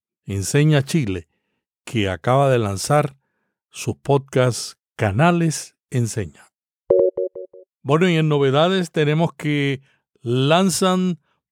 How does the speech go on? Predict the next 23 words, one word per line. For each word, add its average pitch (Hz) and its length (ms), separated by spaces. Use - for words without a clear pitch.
Pod 208 200
T 160 140
V, 156 300
un 139 320
nuevo 190 420
servicio 156 640
para 131 220
ver 143 160
podcasts. 110 680
Y 110 240
ellos 135 200
ofrecen 147 400
algo 143 340
muy 127 260
interesante. 113 760
Es 110 160
una 135 640
programación 131 1000
de 98 840
diferentes 110 440
categorías, 120 680
comedia, 135 560
política, 131 640